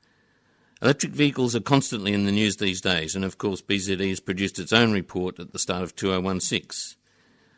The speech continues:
Also, if you're interested in, particularly in E Vs, we'll cover a, a bit more detail at the end, but there's an E V expo coming up at Fisherman's Bend next February on the racetrack where you can test drive or ride an electric car, bike or skateboard.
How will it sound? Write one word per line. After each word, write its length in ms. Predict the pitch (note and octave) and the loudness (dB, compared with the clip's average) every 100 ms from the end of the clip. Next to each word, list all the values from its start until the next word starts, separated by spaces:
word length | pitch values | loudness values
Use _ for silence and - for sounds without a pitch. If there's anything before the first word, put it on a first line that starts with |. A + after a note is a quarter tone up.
| - | -4
Also, 280 | G#2+ A2 G#2+ | 0 4 2
if 100 | F2+ | 2
you're 100 | G2+ | 0
interested 340 | C3 A#2 - | 0 -4 -4
in, 60 | G2 | -6
particularly 420 | F#2 C3 A#2 G2+ | -2 -2 4 4
in 80 | G2 | 4
E 120 | G2 | 2
Vs, 340 | G2 G2+ G2 A#2 | 2 0 -2 -6
we'll 300 | A2+ G2 F2+ | -4 -4 -4
cover 240 | - G#2+ G#2+ | -2 0 2
a, 140 | F#2 - - F#2 | -2 -6 -10 -8
a 100 | F#2+ | -4
bit 160 | F#2+ A2 | -2 0
more 160 | G2+ | 0
detail 300 | F2 G#2+ G#2 | 2 0 2
at 80 | F#2+ | 2
the 120 | G2+ | 4
end, 120 | A2 A#2 | 2 2
but 100 | - | 0
there's 160 | G2 | 0
an 100 | G2 | 4
E 120 | G#2 | 4
V 280 | G#2 G2 G#2 | 6 6 4
expo 480 | G#2 - G2+ F2+ E2+ | 2 -2 -2 -2 -2
coming 280 | - G2+ F#2 | -2 0 2
up 160 | F#2 - | 0 -2
at 240 | F2 - _ _ | -6 -8 _ _
Fisherman's 520 | - A#2 G2+ G2 F#2 | 2 2 6 4 4
Bend 420 | - B2 C3+ A#2 - | 8 10 10 6 -2
next 300 | - G#2 - | 2 2 2
February 400 | - G#2+ F2 E2+ | 4 4 4 -2
on 100 | E2+ | -2
the 100 | F2 | 0
racetrack 500 | F#2 G2 - - D#2+ | 2 2 2 -2 -4
where 140 | F2 F2 | -4 -4
you 100 | E2+ | -2
can 160 | F#2+ | -2
test 300 | F#2 F#2+ - | 0 0 0
drive 260 | - F#2 F2 | 0 0 0
or 100 | F2+ | 0
ride 220 | F2+ F#2+ | 2 2
an 80 | F#2 | 2
electric 340 | F2+ G2+ F#2+ | 0 -4 -6
car, 260 | - G#2+ G2+ | -2 0 2
bike 460 | E2+ - G2 F#2 - | -2 -6 -6 -6 -8
or 60 | F2 | -6
skateboard. 520 | - G2+ F#2 F2 | 0 -2 -2 -10